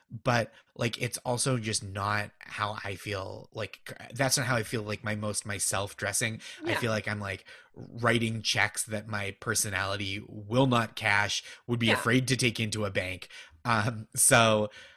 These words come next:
Speaker 1: I think, like, for me, th-, I think there, there are certain pairs that I, like, don't wear a ton on stage because I'm like, <sighs> "This peop-, I think people will, like,
Speaker 2: Oh, make
Speaker 1: look
Speaker 2: an
Speaker 1: at them too
Speaker 2: assumption?
Speaker 1: much."
Speaker 2: Or,
Speaker 1: Yeah,
Speaker 2: oh,
Speaker 1: or
Speaker 2: or
Speaker 1: just, like, yeah, it'll just be, like, distracting with the rest of,
Speaker 2: Sure.
Speaker 1: like, what I'm wearing.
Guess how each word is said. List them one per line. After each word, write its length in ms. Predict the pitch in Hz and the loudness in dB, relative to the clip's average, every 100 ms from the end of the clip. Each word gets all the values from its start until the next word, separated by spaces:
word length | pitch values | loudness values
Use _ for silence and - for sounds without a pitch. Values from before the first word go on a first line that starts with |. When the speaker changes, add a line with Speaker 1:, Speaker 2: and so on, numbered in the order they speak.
| _ _ _ - | _ _ _ 2
Speaker 1:
I 140 | 135 | 2
think, 280 | 127 135 127 | 4 0 0
like, 180 | 123 107 | 0 -2
for 180 | - 117 | -4 -2
me, 440 | 113 123 113 104 - _ 107 | 0 2 2 -2 -8 _ -18
th-, 160 | 107 - | -14 -4
I 140 | 123 117 | -2 -2
think 460 | - 156 151 - 123 | -2 0 0 -2 0
there, 260 | 127 123 | 2 2
there 180 | 120 117 | 0 -2
are 40 | |
certain 300 | 113 151 143 | 2 0 0
pairs 240 | 131 117 104 | -4 -4 -4
that 100 | 101 | -4
I, 60 | |
like, 220 | 95 95 - - | -6 -8 -14 -10
don't 200 | 104 110 | -6 -6
wear 240 | 104 110 104 | -4 -4 -4
a 60 | |
ton 180 | 98 104 | -6 -8
on 160 | 98 92 | -6 -4
stage 380 | - 107 98 | -2 -4 -6
because 280 | 98 - 95 | -10 -10 -10
I'm 100 | 95 | -10
like, 260 | 92 90 - - - _ _ - | -12 -14 -18 -20 -20 _ _ -14
<sighs> 280 | - - | -10 -10
"This 240 | 113 104 - | -6 -4 -4
peop-, 180 | - 113 | -8 -6
I 120 | 101 | -6
think 200 | 101 98 | -6 -10
people 320 | - 104 101 95 | -10 -10 -10 -10
will, 160 | 95 | -10
like, 300 | 92 98 - _ _ _ | -10 -10 -14 _ _ _
Speaker 2:
Oh, 80 | 220 | -2
make 200 | 208 180 | -2 0
Speaker 1:
look 40 | 143 | 0
Speaker 2:
an 60 | |
Speaker 1:
at 60 | 170 | 2
them 200 | 143 143 | 0 0
too 120 | 165 | 0
Speaker 2:
assumption? 280 | 151 220 233 | 0 0 -2
Speaker 1:
much." 180 | 214 - | -4 -6
Speaker 2:
Or, 260 | 190 190 - | -2 -2 2
Speaker 1:
Yeah, 440 | 240 233 214 196 208 | 6 6 6 6 4
Speaker 2:
oh, 40 | |
Speaker 1:
or 120 | 170 | 4
Speaker 2:
or 20 | 156 | 6
Speaker 1:
just, 240 | 165 - | 6 6
like, 220 | 160 - - - - - 135 | 6 4 -8 -20 -20 -14 -2
yeah, 360 | 143 135 117 | 4 6 6
it'll 160 | 123 131 | 4 0
just 180 | 127 - | 0 0
be, 100 | 131 | 0
like, 160 | 120 | 0
distracting 640 | 113 110 - 101 101 107 101 | 0 0 0 0 -4 -4 -6
with 140 | 98 | -6
the 80 | 101 | -6
rest 240 | 98 - | -4 -4
of, 40 | - | -2
Speaker 2:
Sure. 100 | 156 | -2
Speaker 1:
like, 180 | 104 101 | -4 -6
what 100 | 95 | -6
I'm 100 | 92 | -6
wearing. 420 | 95 101 104 | -6 -6 -6